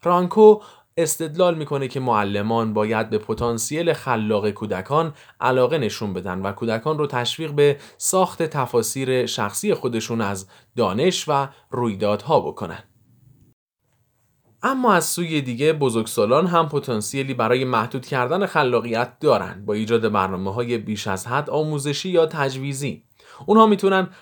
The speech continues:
خلاقیت رو با دلسرد کردن فانتزی و یا با داشتن انتظارات پایین در مورد اون چه که کودکان خردسال قادر به رسیدن به اونها هستن محدود کنن. چند عنصر می‌تونه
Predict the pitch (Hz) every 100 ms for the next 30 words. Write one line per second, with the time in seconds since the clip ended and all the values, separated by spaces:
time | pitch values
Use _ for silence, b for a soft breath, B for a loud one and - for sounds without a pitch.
0 | B - 139 120 113 113 123 - 127 113
1 | 107 104 95 - 104 101 - 101 104 151
2 | 156 147 120 127 120 139 131 123 131 127
3 | B B 123 113 - 98 - 147 131 120
4 | 117 107 101 98 123 117 113 147 208 180
5 | 156 147 147 147 208 208 185 180 170 151
6 | 123 139 139 - 110 104 - 143 139 -
7 | B - 160 202 202 165 143 123 - 127
8 | 151 131 104 101 104 101 85 - 143 151
9 | 143 123 131 151 - 104 - - _ b
10 | b b - 233 226 214 185 190 190 180
11 | 170 170 156